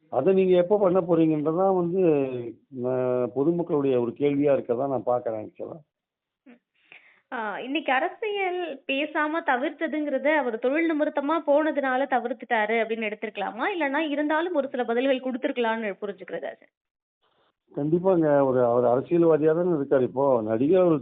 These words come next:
Speaker 1: நடிப்பு வந்து அவர் தொழிலா இருக்கு. அரசியல்வாதியா மாறிட்டாரு. ஒரு அரசியல் கட்சியோட தலைவரா இருக்காரு. அவர் இன்னைக்கு நாட்டுல நடக்கிற ஜாதிவாரி கணக்கெடுப்பு உட்பட பல்வேறு விஷயங்கள் இன்னைக்கு பே-, பேசு பொருளா இருக்கிறத பாக்குறோம்.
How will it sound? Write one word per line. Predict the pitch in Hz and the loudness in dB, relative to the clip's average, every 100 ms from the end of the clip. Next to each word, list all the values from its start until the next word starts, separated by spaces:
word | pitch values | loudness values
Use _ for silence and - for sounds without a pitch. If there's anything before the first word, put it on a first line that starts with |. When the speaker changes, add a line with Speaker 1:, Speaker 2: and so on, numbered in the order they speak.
| - | -4
Speaker 1:
நடிப்பு | 123 120 143 165 202 | -2 2 2 2 2
வந்து | 170 180 | 4 4
அவர் | 190 | 4
தொழிலா | 143 156 160 165 | 2 2 4 4
இருக்கு. | 143 113 120 117 - _ _ _ _ | 2 0 -4 -4 -6 _ _ _ _
அரசியல்வாதியா | 127 151 180 185 175 190 190 | -2 0 2 4 4 4 4
மாறிட்டாரு. | 156 160 147 147 196 | 4 2 2 2 2
ஒரு | 175 | 2
அரசியல் | 151 139 160 | 2 2 -2
கட்சியோட | 156 127 139 143 147 135 127 123 123 120 | -2 -2 0 2 4 4 4 2 2 2
தலைவரா | 127 139 139 127 | 0 0 0 0
இருக்காரு. | 110 110 104 101 - _ _ _ _ | -2 -4 -4 -4 -8 _ _ _ _
அவர் | - 123 175 | -2 2 4
இன்னைக்கு | 185 180 185 | 4 4 4
நாட்டுல | 160 165 180 190 | 4 2 2 2
நடக்கிற | 165 160 156 170 | 2 0 0 2
ஜாதிவாரி | 151 151 160 160 151 | 4 4 4 4 2
கணக்கெடுப்பு | 147 147 143 139 131 | 0 0 2 2 2
உட்பட | 139 170 190 | -2 -2 0
பல்வேறு | 160 143 151 143 | 2 4 2 2
விஷயங்கள் | 135 165 170 | 2 2 2
இன்னைக்கு | 170 139 135 | 0 -2 -2
பே-, | 131 | -2
பேசு | 127 151 147 139 | 0 0 0 -2
பொருளா | 131 127 131 | 0 0 -2
இருக்கிறத | 120 123 127 | -2 -2 -2
பாக்குறோம். | 120 120 107 107 | 0 -2 -4 -6